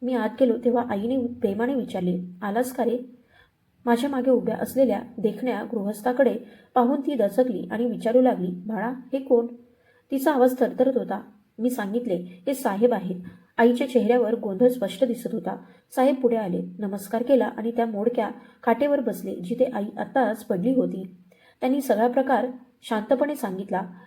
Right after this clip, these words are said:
ऐकताच आईच्या डोळ्यात पाणी आलं आणि चेहऱ्यावर अभिमानाची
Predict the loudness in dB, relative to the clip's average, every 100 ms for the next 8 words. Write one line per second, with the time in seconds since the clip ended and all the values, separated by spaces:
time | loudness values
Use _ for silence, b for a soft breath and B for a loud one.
0 | B 6 6 6 4 4 -2 0 4 4
1 | 4 2 -4 -2 -2 -2 -2 -4 -6 -6
2 | 0 2 2 0 -6 -4 0 2 2 2
3 | 0 -4 -8